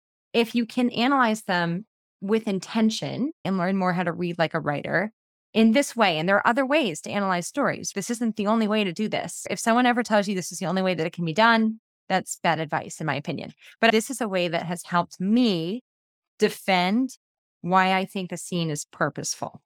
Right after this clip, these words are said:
or a s-, a scene that works. For me, what gives a scene purpose, what makes a scene work, I look at, does it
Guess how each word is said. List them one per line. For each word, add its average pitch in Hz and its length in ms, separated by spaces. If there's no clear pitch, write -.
or 185 180
a - 40
s-, - 140
a 190 100
scene 185 260
that 160 180
works. - 720
For 208 120
me, 214 180
what 180 140
gives 180 180
a 185 60
scene 175 240
purpose, 156 480
what 151 100
makes 165 180
a 180 60
scene 156 340
work, 156 320
I 208 200
look 214 220
at, 170 200
does 190 160
it - 40